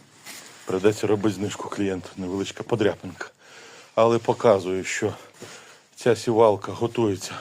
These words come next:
на відправку. У неї найширший бункер.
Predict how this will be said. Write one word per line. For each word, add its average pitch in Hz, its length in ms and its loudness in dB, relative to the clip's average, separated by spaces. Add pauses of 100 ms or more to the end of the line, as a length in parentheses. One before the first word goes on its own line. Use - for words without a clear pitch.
на 113 180 2
відправку. 90 720 -4 (1200)
У 110 100 -4
неї 107 340 2 (520)
найширший 107 800 -2
бункер. 98 480 -6